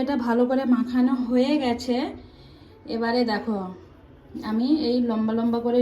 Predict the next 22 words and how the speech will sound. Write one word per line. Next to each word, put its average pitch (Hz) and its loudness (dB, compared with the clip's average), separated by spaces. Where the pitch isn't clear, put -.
নিয়ে 233 0
নেব। 226 -2
তোমরা 277 2
চাইলে 277 2
যেরকম 233 2
শেপ 233 0
দিতে 226 -4
পারো, 233 -2
গোল, 214 0
গোলও 220 2
দিতে 240 0
পারো। 226 -2
তো 202 -4
আমি 214 -2
এই 226 -4
যে 269 -2
লম্বা 220 -2
লম্বা 226 2
করেও 254 0
দিচ্ছি। 262 -4
তো 214 -6
দেখো 196 -2